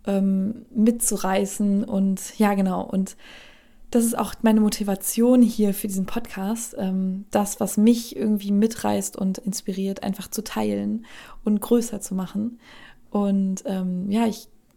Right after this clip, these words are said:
ein Motto, was ich auch hatte immer in meinem Leben, ist, dass ich mir von jedem Menschen, den ich treffe, irgendwo eine Scheibe abschneiden kann. Und, ähm, das hat mich bis jetzt schon total weit gebracht und ich bin dankbar dafür, wie viel ich schon lernen durfte.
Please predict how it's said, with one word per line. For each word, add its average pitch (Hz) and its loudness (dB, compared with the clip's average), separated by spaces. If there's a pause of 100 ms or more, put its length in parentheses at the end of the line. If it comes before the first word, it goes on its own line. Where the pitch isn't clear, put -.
(300)
ein 196 4
Motto, 214 2
was 202 -2
ich - -8
auch 208 -2
hatte 226 -4
immer 220 0
in 208 0
meinem 202 2
Leben, 202 0
ist, 196 -6
dass 190 -6
ich - -16
mir 214 -2
von 196 0
jedem 226 2
Menschen, 214 2
den 196 0
ich 190 -6
treffe, 190 -6 (420)
irgendwo 240 4
eine 196 0
Scheibe 185 -6
abschneiden - -8
kann. 180 -10 (720)
Und, 190 0
ähm, 180 -4
das 190 0
hat 202 0
mich 208 0
bis 214 -2
jetzt 214 -4
schon 208 -2
total 202 -6
weit 208 -2
gebracht 226 -6
und 185 -4
ich - -20
bin 190 -2
dankbar 196 -2
dafür, 190 -4
wie 190 -2
viel 208 -4
ich 196 -4
schon 190 -2
lernen 202 2
durfte. 208 -2